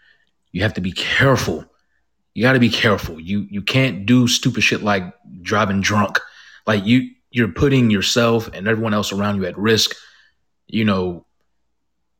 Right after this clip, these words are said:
And Henry was great for Alabama. Like, he was fantastic, you know, and, you know, just watching him, you know, when, when, you know, during the draft and, you know, seeing his family hug him and, you know, it's, it's a,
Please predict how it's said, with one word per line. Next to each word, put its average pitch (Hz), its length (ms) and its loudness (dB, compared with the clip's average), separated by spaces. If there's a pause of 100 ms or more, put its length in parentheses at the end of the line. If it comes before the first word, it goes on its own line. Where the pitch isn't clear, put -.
(600)
And 123 120 2
Henry 185 320 6
was 135 240 2
great 165 240 2
for 147 100 2
Alabama. 98 720 -2
Like, - 80 -10
he 226 140 4
was 107 220 0
fantastic, 113 920 -2
you 104 160 -6
know, 107 180 -2
and, 104 340 -4
you 117 80 -2
know, 110 200 -2
just 110 280 0
watching 113 340 0
him, 107 320 0 (500)
you 110 140 0
know, 98 220 2
when, 92 440 -4
when, 104 260 -2
you 113 120 0
know, 104 40 0
during 101 160 2
the 101 60 0
draft 110 560 2
and, 101 140 -2
you 107 80 0
know, 92 300 -4
seeing 101 240 -4
his 90 140 -8
family 117 500 2
hug 120 280 2
him 101 160 0
and, 85 220 -14
you 104 80 -6
know, 101 140 -2
it's, 107 140 -4 (240)
it's 120 200 0
a, 110 40 -2